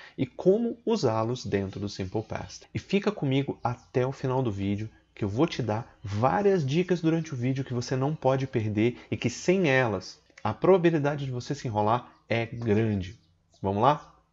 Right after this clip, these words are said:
Durante todo o vídeo, a gente vai falar sobre as três formas que o Simple Past pode assumir, que são elas: afirmativa, negativa e interrogativa.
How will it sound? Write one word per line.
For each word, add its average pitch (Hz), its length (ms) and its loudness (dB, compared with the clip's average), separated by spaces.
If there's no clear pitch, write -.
Durante 180 360 2
todo 202 220 4
o - 20 2
vídeo, 208 280 2
a 143 80 0
gente 156 240 0
vai 160 100 0
falar 139 360 0
sobre 120 220 -2
as - 200 -8
três 160 420 2
formas 113 760 0
que - 80 -6
o 117 60 2
Simple 117 320 -4
Past 95 380 -4
pode 92 200 -2
assumir, 120 480 -4
que - 80 -20
são 156 180 0
elas: 95 400 -6
afirmativa, 165 760 -2
negativa 123 720 -2
e 110 120 -2
interrogativa. 95 880 -4